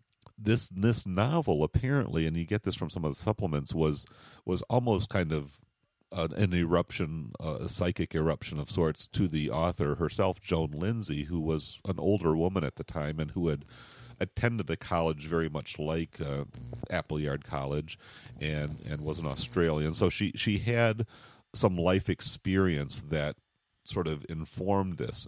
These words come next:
But she, she apparently, this, this whole story was envisioned or was, uh, conceived in a series of dreams, and it was really kind of this personal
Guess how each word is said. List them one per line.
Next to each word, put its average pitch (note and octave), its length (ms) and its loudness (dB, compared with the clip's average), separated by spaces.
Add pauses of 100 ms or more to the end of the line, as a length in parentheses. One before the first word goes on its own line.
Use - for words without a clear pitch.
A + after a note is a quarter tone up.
But F2 260 4 (520)
she, C3+ 500 0 (240)
she A2+ 420 2
apparently, F2 840 0 (540)
this, G#2+ 240 2
this G#2 240 2
whole A2 180 4
story G#2+ 440 6
was D#2+ 240 2
envisioned D#2+ 840 2
or E2 160 0 (240)
was, E2 260 -2
uh, D2+ 180 -4
conceived G2 540 0
in D2 140 2
a D2 80 2
series D#2+ 400 4
of C#2 180 -4
dreams, F2 560 2
and C#2 200 -2 (460)
it F2+ 120 0
was A2+ 340 0
really G2 220 4
kind F#2+ 200 0
of D#2+ 120 2
this D#2 260 -2 (160)
personal E2 720 -2